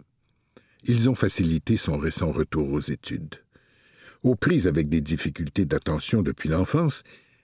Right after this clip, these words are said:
elle peut maintenant écrire des dissertations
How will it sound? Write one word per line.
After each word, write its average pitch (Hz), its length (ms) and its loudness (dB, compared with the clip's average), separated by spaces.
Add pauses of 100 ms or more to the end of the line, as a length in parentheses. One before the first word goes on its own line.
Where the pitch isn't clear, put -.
(160)
elle 170 180 2
peut 120 160 2
maintenant 80 520 -2 (120)
écrire 98 520 0
des 78 160 -2
dissertations 120 920 -2